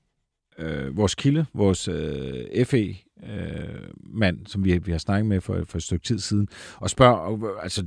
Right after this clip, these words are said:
lægger den her teori, øh, frem for ham, og siger, "Hva-, hva-, hvad tænker du om det?" Og der siger han jo faktisk til os, "Den tror han meget på."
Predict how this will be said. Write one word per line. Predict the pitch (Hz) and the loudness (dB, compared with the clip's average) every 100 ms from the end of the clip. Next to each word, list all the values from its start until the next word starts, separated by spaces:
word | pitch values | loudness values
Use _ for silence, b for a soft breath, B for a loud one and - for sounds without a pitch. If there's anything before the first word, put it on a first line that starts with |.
| - | -2
lægger | 110 120 | 4 6
den | 110 143 | 8 8
her | 135 | 8
teori, | - 117 127 143 104 - - | 8 10 10 8 0 -18 -8
øh, | 104 98 87 82 82 82 | 0 0 2 -2 -2 -4
frem | - 120 | -2 -2
for | 95 101 | 0 2
ham, | 98 95 - - | 2 2 -6 -8
og | 87 | -6
siger, | 92 101 | -2 -2
"Hva-, | 90 78 104 | -2 -4 -2
hva-, | 82 104 | 0 2
hvad | 110 | 0
tænker | - 113 90 | 0 0 0
du | 107 | -2
om | 87 | -2
det?" | 76 - _ _ _ _ _ _ _ _ _ _ _ _ _ _ _ _ _ _ _ _ _ _ _ _ _ - | -4 -10 _ _ _ _ _ _ _ _ _ _ _ _ _ _ _ _ _ _ _ _ _ _ _ _ _ -6
Og | 101 | 0
der | 131 | 0
siger | - - 175 | 2 8 10
han | 185 110 | 10 8
jo | |
faktisk | 82 82 76 78 | 2 -2 -4 -8
til | - 58 | -10 -12
os, | - - _ _ _ _ _ _ _ _ _ _ _ _ _ _ _ _ _ _ _ _ _ _ _ _ - | -14 -20 _ _ _ _ _ _ _ _ _ _ _ _ _ _ _ _ _ _ _ _ _ _ _ _ -4
"Den | 120 104 | -2 0
tror | 95 | -2
han | 78 65 | -4 -4
meget | 76 82 | -6 -6
på." | - | -10